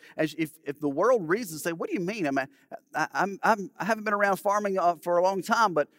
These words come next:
but I'm pretty sure a yoke is a, is a symbol of weight. It's something that, that you put on, a, on an oxen team or, or mules, and, and, and they would yoke them together, but it was a, it was a symbol of burden."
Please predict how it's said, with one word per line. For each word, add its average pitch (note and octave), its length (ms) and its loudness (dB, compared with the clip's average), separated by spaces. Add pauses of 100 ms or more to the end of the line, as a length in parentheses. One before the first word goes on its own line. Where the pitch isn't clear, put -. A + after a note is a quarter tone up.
(140)
but D#3 100 8
I'm E3 100 4
pretty C#4 240 -2
sure A3 360 0
a D#3+ 40 -2
yoke G3+ 360 2
is E3 140 -2
a, C#3 120 4 (240)
is E3+ 160 0
a D#3 80 -2
symbol G#3+ 420 0
of C3+ 160 4
weight. F#3 720 -2
It's F3 160 -6
something G#3+ 320 -2
that, E3+ 160 0 (200)
that E3 160 -4
you F3 80 -6
put B3 260 0
on, F#3 180 2
a, C#3+ 140 2
on D#3 80 0
an D#3+ 220 4
oxen F#3+ 480 2
team D#3+ 320 0
or, C3+ 160 -2 (180)
or D#3+ 140 2
mules, G3 480 2
and, D3 160 0 (200)
and, E3 200 2
and E3 120 2
they F3+ 80 6
would D#3 260 -4
yoke A#3 200 4
them G#3+ 160 -6
together, G3 380 2
but E3+ 120 2
it G#3 120 4
was D#3+ 160 -4
a, C#3+ 160 4 (240)
it A3 100 2
was F3+ 140 -8
a E3 60 -2
symbol A3+ 460 2
of C#3 360 -6
burden." F#3 800 4